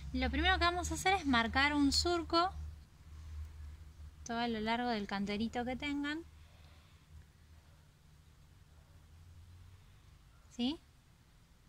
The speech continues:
Y, y,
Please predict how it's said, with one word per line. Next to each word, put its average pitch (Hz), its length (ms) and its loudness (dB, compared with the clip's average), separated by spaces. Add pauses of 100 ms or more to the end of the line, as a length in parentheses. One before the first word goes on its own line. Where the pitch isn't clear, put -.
(1400)
Y, 262 160 -6 (1600)
y, 330 220 0